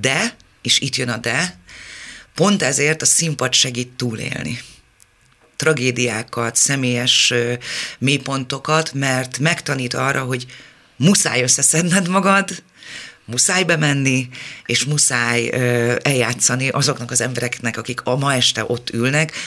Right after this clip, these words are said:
akiknek semmi közük ahhoz, hogy veled civilben éppen mi van,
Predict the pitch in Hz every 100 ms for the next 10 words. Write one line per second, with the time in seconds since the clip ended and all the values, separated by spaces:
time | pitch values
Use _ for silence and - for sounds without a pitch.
0 | - - 127 - 113 - - - 202 131
1 | 110 - 104 - - - - - - -
2 | - - 98 - - - - - - 117
3 | 156 143 117 - 117 101 92 85 87 101
4 | - 107 123 139 170